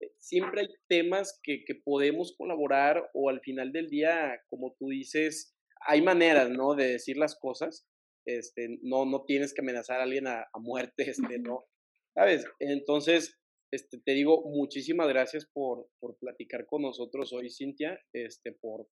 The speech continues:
Speaker 1: por tener la confianza de, de platicar, de abrirte con nosotros.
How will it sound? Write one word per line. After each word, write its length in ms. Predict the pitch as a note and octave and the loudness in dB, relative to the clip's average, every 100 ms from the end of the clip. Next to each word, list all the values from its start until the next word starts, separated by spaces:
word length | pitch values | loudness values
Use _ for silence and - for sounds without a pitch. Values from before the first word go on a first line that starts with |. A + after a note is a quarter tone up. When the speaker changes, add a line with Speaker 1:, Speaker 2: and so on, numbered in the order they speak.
| _ _ | _ _
Speaker 1:
por 120 | B2 A#2 | -16 -8
tener 180 | B2 A#2+ | -8 -6
la 140 | C3+ | -6
confianza 520 | C#3 B2 A#2+ A#2+ - C3 | -6 -8 -6 -8 -6 -4
de, 360 | A#2+ A2+ A2 - | -4 -8 -14 -18
de 160 | A#2+ | -16
platicar, 580 | A2+ - _ - D3 D#3+ | -14 -14 _ 0 4 6
de 80 | D3 | 4
abrirte 400 | B2+ C3+ C#3 D3 | 0 -2 -6 -6
con 100 | C3+ | -6
nosotros. 680 | B2 - D3+ D#3 E3+ F3 - | -8 0 0 2 2 0 -4